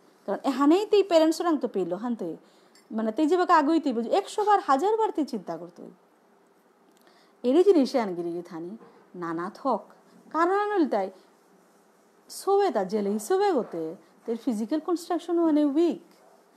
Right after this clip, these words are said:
উগরে তে তুমি সবল করো। কারণ সবল করলা হে উগো, সবলে এতেই last যে journey হান তেই cross করতো না গিরি গিয়ে থানি। তেরে যদি দুর্বলই করো রায়, বা হুমা লোকে যে parents তো যদি দুর্বল ওর গিরি গিয়ে থানি,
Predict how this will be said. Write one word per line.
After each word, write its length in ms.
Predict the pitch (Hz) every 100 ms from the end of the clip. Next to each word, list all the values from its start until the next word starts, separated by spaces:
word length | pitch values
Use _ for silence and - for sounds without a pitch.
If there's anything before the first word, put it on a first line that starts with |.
| _ _ -
উগরে 300 | 285 359 381
তে 120 | 285
তুমি 200 | - 214
সবল 400 | - 175 170 185
করো। 360 | 196 226 170 190 - _ _ - - - - -
কারণ 300 | 226 214 226 -
সবল 360 | - 311 262 330
করলা 360 | 339 415 403 381
হে 240 | 349 247
উগো, 380 | 226 208 208 202 - _
সবলে 440 | - 190 180 254 349
এতেই 360 | 302 233 233 226 - _ _
last 500 | 208 214 254 - -
যে 240 | 269 269 294
journey 440 | 285 247 262 320
হান 180 | 330 262
তেই 220 | 220 208 196 _ _ _ _ _ _
cross 260 | - 311 -
করতো 260 | 349 320
না 140 | 220 175
গিরি 180 | 175 180
গিয়ে 100 | 185
থানি। 280 | 196 170 202 - - _ -
তেরে 240 | 214 277
যদি 200 | 349 302
দুর্বলই 440 | 269 220 226 262
করো 240 | 330 392 311
রায়, 160 | 208 196
বা 140 | 208
হুমা 220 | 220 330
লোকে 240 | 370 339 330
যে 100 | 262
parents 400 | - 185 214 -
তো 300 | 381 381 339
যদি 200 | 285 269
দুর্বল 400 | 226 185 214 226
ওর 160 | 175
গিরি 180 | 180 185
গিয়ে 120 | 196
থানি, 240 | 196 190